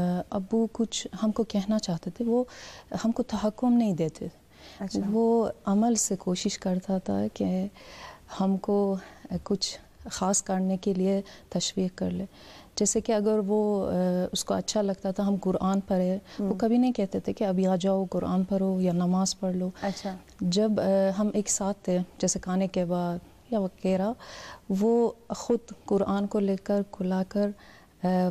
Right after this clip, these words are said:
Speaker 1: پڑھنا شروع کرتا تھا، اور خود
Speaker 2: صحیح۔
Speaker 1: اچھی آواز سے بھی، اور اس طرح ہم کو تشویق کرتے تھے کام کرنے کے لیے، کچھ کام، کچھ خاص کام جو ان کو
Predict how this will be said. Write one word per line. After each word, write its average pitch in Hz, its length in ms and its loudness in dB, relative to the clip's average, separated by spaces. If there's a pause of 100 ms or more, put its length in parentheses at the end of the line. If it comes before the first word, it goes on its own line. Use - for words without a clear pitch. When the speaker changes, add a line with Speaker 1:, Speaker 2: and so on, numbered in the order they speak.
Speaker 1:
پڑھنا 202 300 2
شروع 170 240 0
کرتا - 360 -4
تھا، - 140 -6 (360)
اور 208 140 2
خود 202 160 -6
Speaker 2:
صحیح۔ 190 100 -2 (140)
Speaker 1:
اچھی 202 320 -2
آواز 170 360 2
سے - 220 -2
بھی، 190 140 -8 (720)
اور 202 160 2 (100)
اس 226 180 0
طرح 247 240 2 (100)
ہم 220 160 2
کو 233 200 2
تشویق 208 480 -2
کرتے 185 320 -4
تھے 190 300 -2
کام 180 280 0
کرنے 180 320 0
کے 185 160 -2
لیے، 185 240 2
کچھ - 300 -4
کام، 180 320 0 (120)
کچھ - 200 -2
خاص 202 340 0
کام 208 260 -2
جو 190 140 0
ان 196 80 2
کو 196 160 0